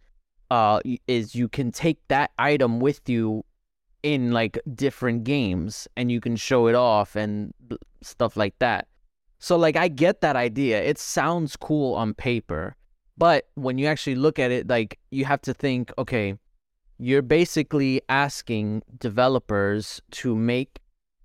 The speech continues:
specific items for your game, for, for their game that can also be played in another game that they wouldn't necessarily buy in that first game.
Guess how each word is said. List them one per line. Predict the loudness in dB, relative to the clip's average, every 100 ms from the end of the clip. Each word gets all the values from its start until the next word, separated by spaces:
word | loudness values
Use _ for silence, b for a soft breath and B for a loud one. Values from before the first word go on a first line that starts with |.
| -16
specific | -14 -4 -4 0 0 2 0 0 0
items | 2 2 2 0 -4 -8 -14 -18 _ _ _ _ _
for | -16 -2 2 4 4
your | 2 0 0
game, | 0 0 0 -2 -4 -8 _
for, | -16 -2 2 2 0
for | -2 2
their | 4 4
game | 2 0 0 -4 -6 -12 _ _ _ _ _ -2
that | 2 4 2 -2 _ _ _ _ _ _ -8
can | -6 0
also | 0 2 0
be | 0 -4
played | -2 0 2
in | 0
another | 0 0 0 0 -2
game | -4 -4 -2
that | 0 -2 -4 _ 0
they | 0
wouldn't | 2 0 0 -2
necessarily | -2 -4 -6 -6 -2 -2 -2
buy | -4 0 2 2
in | 2 -2 -2
that | 0 -2
first | 0 0 0 -6
game. | -10 -10